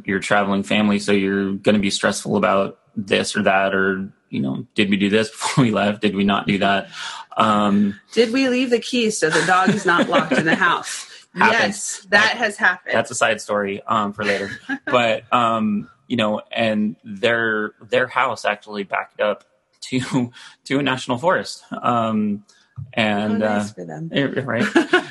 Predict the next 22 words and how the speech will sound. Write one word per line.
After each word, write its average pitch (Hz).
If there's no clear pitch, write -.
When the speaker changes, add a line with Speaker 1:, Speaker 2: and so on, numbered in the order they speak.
Speaker 2:
<laughs> 330
Speaker 1:
And 127
they 120
had 120
this 123
amazing 113
stream 117
that 98
just 107
kinda 107
rolled 101
through 110
or 95
just -
behind 104
their 101
house, 113
and 101
you 110
could 101
hear 120
it 104